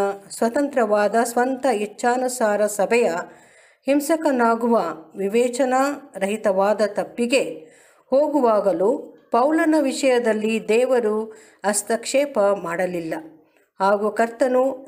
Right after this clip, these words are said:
ದಮಸ್ಕದ ಹಾದಿಯಲ್ಲಿ ಅವನನ್ನು ಗದರಿಸುವಾಗಲೂ ಆತನ ಇಚ್ಛೆಯ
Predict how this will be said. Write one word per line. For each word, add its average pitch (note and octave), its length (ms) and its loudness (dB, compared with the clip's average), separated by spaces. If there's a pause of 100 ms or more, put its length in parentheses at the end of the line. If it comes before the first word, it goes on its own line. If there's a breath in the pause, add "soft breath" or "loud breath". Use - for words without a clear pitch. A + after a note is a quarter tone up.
ದಮಸ್ಕದ A#3+ 480 0
ಹಾದಿಯಲ್ಲಿ G3+ 1000 0
ಅವನನ್ನು F#3+ 440 0
ಗದರಿಸುವಾಗಲೂ G3 1200 -2 (340 loud breath)
ಆತನ A3 380 2
ಇಚ್ಛೆಯ A#3+ 580 2